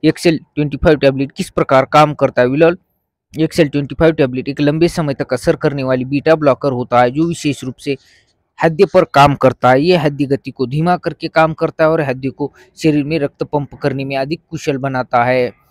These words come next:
अब जानते हैं इसे यूज़ करने के लिए कुछ खास टिप्स के बारे में। Velol एक्सएल ट्वेंटी फ़ाइव टैबलेट ब्लड प्रेशर को कम करता है जिससे दिल का सारे शरीर में खून पहुंचाने का काम आसान हो जाता है। Velol एक्सएल ट्वेंटी फ़ाइव टैबलेट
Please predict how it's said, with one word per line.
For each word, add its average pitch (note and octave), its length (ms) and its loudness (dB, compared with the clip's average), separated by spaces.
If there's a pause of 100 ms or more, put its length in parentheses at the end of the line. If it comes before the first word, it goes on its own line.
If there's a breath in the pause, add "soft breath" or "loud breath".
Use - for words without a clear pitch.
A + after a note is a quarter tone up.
(280)
अब E3 180 -2
जानते F3+ 400 2
हैं C#3 120 -2
इसे C3+ 180 -2
यूज़ F#3 220 0
करने C#3+ 260 2
के C3 120 -6
लिए C3 120 0
कुछ E3 220 -2
खास C#3 380 2
टिप्स - 200 -4
के D3 140 2
बारे C3 260 6
में। B2+ 120 -4
Velol F3 320 6
एक्सएल C#3 280 -2
ट्वेंटी C3 240 -4
फ़ाइव D#3 200 6
टैबलेट B2+ 360 2
ब्लड E3 260 4
प्रेशर C#3 340 0
को C#3 160 -2
कम C#3+ 240 4
करता A#2+ 400 4
है A#2 160 6 (440 soft breath)
जिससे E3+ 280 0
दिल D3+ 220 0 (1120)
का D#3+ 120 6
सारे D#3 280 4
शरीर D3 280 2
में C#3 140 -4
खून E3+ 240 0
पहुंचाने C3+ 460 2
का C3 140 0
काम C#3 280 2
आसान C3 320 0
हो B2 140 2
जाता B2+ 320 6
है। B2 100 8
Velol E3 340 4
एक्सएल C#3 260 -6
ट्वेंटी B2+ 260 -8
फ़ाइव D#3 180 0
टैबलेट B2+ 340 -4